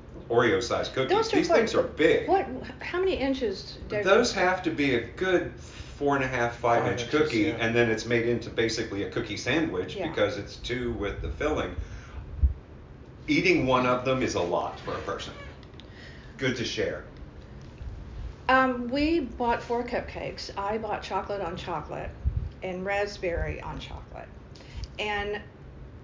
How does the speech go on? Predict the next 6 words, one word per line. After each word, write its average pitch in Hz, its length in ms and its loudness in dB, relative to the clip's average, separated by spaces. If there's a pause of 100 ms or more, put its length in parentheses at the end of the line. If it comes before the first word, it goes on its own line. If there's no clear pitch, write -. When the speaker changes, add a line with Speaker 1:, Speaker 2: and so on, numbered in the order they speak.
(200)
Speaker 2:
they 214 200 4
are 214 100 0
also 202 280 -2
very 170 280 -4
rich. 165 500 -8 (380)
So 175 680 0